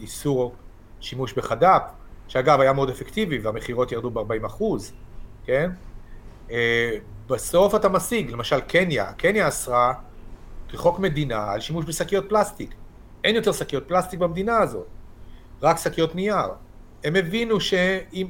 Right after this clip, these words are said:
אם הפלסטיק ימשיך להתגולל בחוצות, זה יגיע לבעלי החיים, זה יגיע לצמחים, זה יגיע לכל, זה פוגע בהם.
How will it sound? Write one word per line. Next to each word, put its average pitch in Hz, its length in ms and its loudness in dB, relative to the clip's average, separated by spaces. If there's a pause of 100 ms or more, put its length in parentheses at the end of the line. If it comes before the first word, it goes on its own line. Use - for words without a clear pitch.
(120)
אם 190 180 -2
הפלסטיק 180 720 0
ימשיך 180 440 -2
להתגולל 139 480 0
בחוצות, 127 720 -4 (840)
זה 151 140 0
יגיע 160 360 4
לבעלי 151 300 4
החיים, 120 500 -2
זה 127 100 -4
יגיע 139 220 -2
לצמחים, 131 640 -6
זה 131 80 -4
יגיע 143 200 0
לכל, 151 220 0
זה 139 60 -2
פוגע 180 340 2
בהם. 220 360 0